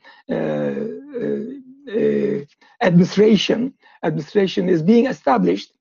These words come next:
within Turkey to, uh, so, so Ottoman, uh, state were not able to pay its debts to, uh, European, uh, banks and, uh,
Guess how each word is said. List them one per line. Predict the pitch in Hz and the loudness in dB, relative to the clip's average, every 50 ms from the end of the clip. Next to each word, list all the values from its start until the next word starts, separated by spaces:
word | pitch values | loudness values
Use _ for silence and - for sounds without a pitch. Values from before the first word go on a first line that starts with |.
| _ _ _ _ - | _ _ _ _ -2
within | 196 214 - 269 277 294 285 220 | -2 0 2 2 4 4 2 2
Turkey | - 254 214 185 165 - - 156 135 139 - _ _ _ _ _ _ _ _ _ _ _ _ _ - | 2 2 2 2 0 -2 -4 -4 -4 -4 -8 _ _ _ _ _ _ _ _ _ _ _ _ _ -8
to, | - - 262 269 269 262 247 233 - _ _ _ _ _ _ _ _ _ - | 0 2 4 6 6 4 2 0 -6 _ _ _ _ _ _ _ _ _ -8
uh, | 190 180 165 160 156 156 151 147 151 156 220 220 190 _ _ | -8 -6 -6 -6 -8 -8 -10 -12 -12 -14 -16 -20 -20 _ _
so, | - - - 180 277 - _ | -20 -20 -18 -18 -18 -18 _
so | - - 214 196 185 208 - - | -4 0 0 0 0 0 0 0
Ottoman, | 208 208 - 240 220 214 196 180 185 _ _ _ _ _ _ _ - 254 | -2 0 0 0 2 2 0 -2 -6 _ _ _ _ _ _ _ -14 -14
uh, | - | -14
state | - - _ - 247 202 180 180 - _ _ _ - | -14 -8 _ -2 -2 -2 -2 -4 -6 _ _ _ -4
were | - 190 190 185 | -2 -2 0 0
not | 208 247 269 302 | -2 -4 -4 0
able | 254 208 247 214 233 208 | 0 0 2 2 2 0
to | - - 196 180 | 0 -4 -8 -8
pay | - 214 220 220 214 208 208 | -6 -2 0 2 2 2 0
its | - - 196 196 - _ _ _ _ _ _ - 165 | -2 -4 -6 -6 -6 _ _ _ _ _ _ -8 -6
debts | - 233 220 185 - _ _ _ _ _ _ _ _ _ _ _ _ _ _ _ | -4 -4 -4 -6 -8 _ _ _ _ _ _ _ _ _ _ _ _ _ _ _
to, | - 208 214 202 196 185 180 - _ _ _ _ _ _ _ _ - | 0 2 2 2 2 0 -2 -6 _ _ _ _ _ _ _ _ -10
uh, | 85 82 80 78 76 76 147 147 - - - 69 - - - - - - - | -8 -6 -6 -6 -8 -8 -10 -12 -12 -14 -14 -14 -14 -14 -14 -14 -14 -10 -4
European, | 165 190 190 180 175 - - 233 233 220 208 202 185 180 - _ _ _ _ _ _ - | -2 0 0 0 -2 -2 -2 0 2 2 2 2 0 -4 -8 _ _ _ _ _ _ -12
uh, | 170 156 151 - | -12 -10 -10 -6
banks | 147 151 196 180 185 190 190 185 - - - - | -4 -2 -2 -2 -2 -4 -4 -6 -8 -12 -12 -12
and, | - - 170 170 165 156 156 160 160 156 151 _ _ _ _ _ _ _ | -10 -10 -8 -8 -8 -8 -10 -12 -14 -16 -20 _ _ _ _ _ _ _
uh, | - 160 151 - 147 147 73 71 69 69 69 71 | -10 -8 -8 -6 -6 -6 -8 -8 -6 -6 -6 -6